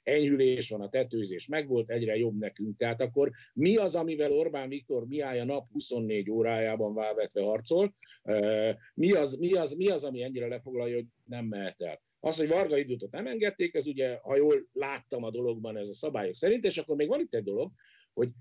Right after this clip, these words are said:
két ember van Magyarországon, akit mindenképpen engedniük kellett volna, hogy felszólaljon. Az egyik Orbán Viktor Mihály miniszterelnök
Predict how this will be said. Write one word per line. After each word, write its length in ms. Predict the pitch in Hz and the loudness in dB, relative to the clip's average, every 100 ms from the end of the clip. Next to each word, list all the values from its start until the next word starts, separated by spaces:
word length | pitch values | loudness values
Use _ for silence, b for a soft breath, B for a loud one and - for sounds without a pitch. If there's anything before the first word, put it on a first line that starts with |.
| _ | _
két 320 | - 262 262 | -2 0 2
ember 400 | 151 147 127 117 | 0 -2 -2 -2
van 400 | 110 110 101 - _ | -2 -4 -8 -14 _
Magyarországon, 760 | - 113 107 110 113 113 117 | -6 -2 -2 -2 -4 -2 -2
akit 400 | 117 113 117 110 - | -2 -4 -6 -8 -2
mindenképpen 640 | 208 277 185 151 147 123 | 0 2 2 0 0 0
engedniük 460 | 139 147 127 117 101 | -2 0 -2 -2 -6
kellett 320 | 117 117 107 | -4 -4 -4
volna, 220 | 101 107 | -4 -2
hogy 120 | 101 - | -2 -4
felszólaljon. 560 | 98 90 98 95 101 | -6 -6 -6 -2 0
Az 120 | 107 147 | 0 0
egyik 240 | 156 120 | 0 0
Orbán 220 | 131 110 | -2 -2
Viktor 220 | 104 95 | -6 -6
Mihály 220 | 101 101 95 | -4 -4 -4
miniszterelnök 580 | 101 95 95 95 - | -6 -6 -4 -2 -2